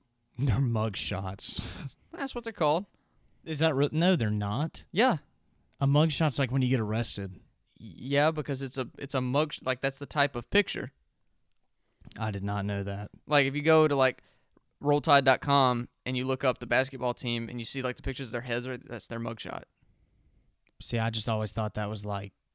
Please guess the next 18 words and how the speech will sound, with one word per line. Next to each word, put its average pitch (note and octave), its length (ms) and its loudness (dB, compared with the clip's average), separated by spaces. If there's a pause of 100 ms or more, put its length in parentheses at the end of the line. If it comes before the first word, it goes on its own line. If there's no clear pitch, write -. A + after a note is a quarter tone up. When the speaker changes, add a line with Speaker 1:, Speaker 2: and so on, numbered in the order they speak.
(200)
Speaker 1:
uh, A#2 100 -2
like, G#2+ 240 -6
a A2 60 -6
kinda, A2+ 220 -4
like, G#2 280 -8
um, G#2 260 -6
slang G#2 520 -4 (100)
word G#2 320 -2
for G#2 140 -6
your G2 140 -2
prison G#2 340 -2
photo, F#2+ 300 -2
to G2 80 -6
be G2 120 -4
honest G2+ 300 -4
with G2 120 -6
you. G2 160 -4 (120)
Speaker 2:
<laughs> E3+ 80 0